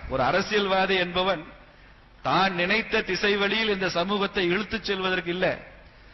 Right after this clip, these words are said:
சமூகம் செல்ல விரும்பும் திசை வழியில் அவர்களை அழைத்துச் செல்வதற்கு தான் ஒரு அரசியல்வாதி இருக்கிறானே தவிர, நான் சொல்றது கரெக்ட், நீ என் வழியில வான்னு சொல்றவன் அரசியல்வாதி இல்ல.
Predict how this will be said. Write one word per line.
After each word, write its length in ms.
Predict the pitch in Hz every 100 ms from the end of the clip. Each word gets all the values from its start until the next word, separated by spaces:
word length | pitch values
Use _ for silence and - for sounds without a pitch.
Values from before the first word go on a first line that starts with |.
| - -
சமூகம் 640 | - 151 202 254 247 247 240
செல்ல 280 | 208 220 240
விரும்பும் 500 | 233 233 247 262 262
திசை 260 | 226 220 233 240
வழியில் 400 | 233 240 269 277
அவர்களை 300 | 240 226 220
அழைத்துச் 500 | 185 208 269 285 262
செல்வதற்கு 420 | 254 247 240 240 233
தான் 200 | 269 247
ஒரு 80 | 220
அரசியல்வாதி 540 | 202 208 220 214 202 190
இருக்கிறானே 420 | 202 202 175 180
தவிர, 260 | 170 185 196 139 - - - - - 123
நான் 220 | 160 202
சொல்றது 260 | 202 202 214
கரெக்ட், 320 | 185 190 185
நீ 100 | 190 175
என் 240 | 180 185
வழியில 240 | 196 196 175
வான்னு 320 | 175 185 185
சொல்றவன் 380 | 175 170 175 180
அரசியல்வாதி 520 | 165 165 170 160 147 143
இல்ல. 120 | 151